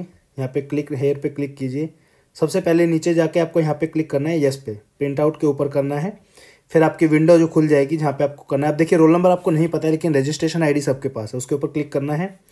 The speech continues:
यहाँ पे आपको नंबर डालना है, रजिस्ट्रेशन आईडी का है जो, मैं आपको डाल के बताता हूँ,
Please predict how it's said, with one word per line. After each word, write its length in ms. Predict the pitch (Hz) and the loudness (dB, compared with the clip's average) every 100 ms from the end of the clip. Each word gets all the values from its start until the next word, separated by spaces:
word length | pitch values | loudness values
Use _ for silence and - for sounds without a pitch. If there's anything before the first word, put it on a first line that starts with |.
| - _ _ - - | -20 _ _ -20 -4
यहाँ 120 | 151 | -2
पे 100 | 151 | 2
आपको 180 | 170 170 | 0 2
नंबर 280 | 160 151 165 | 0 2 2
डालना 260 | 156 143 151 | 4 2 2
है, 100 | 147 | 0
रजिस्ट्रेशन 520 | 135 135 147 139 151 | 0 -2 -4 -2 -2
आईडी 260 | 131 131 | -2 -2
का 140 | 135 135 | -2 -2
है 140 | 139 | 0
जो, 140 | 139 156 | -2 -4
मैं 220 | 143 135 | -2 -4
आपको 220 | 123 - | -4 -6
डाल 220 | 127 123 123 | -6 -6 -6
के 120 | 135 | -6
बताता 360 | 120 117 113 | -8 -10 -8
हूँ, 200 | 127 143 | -10 -10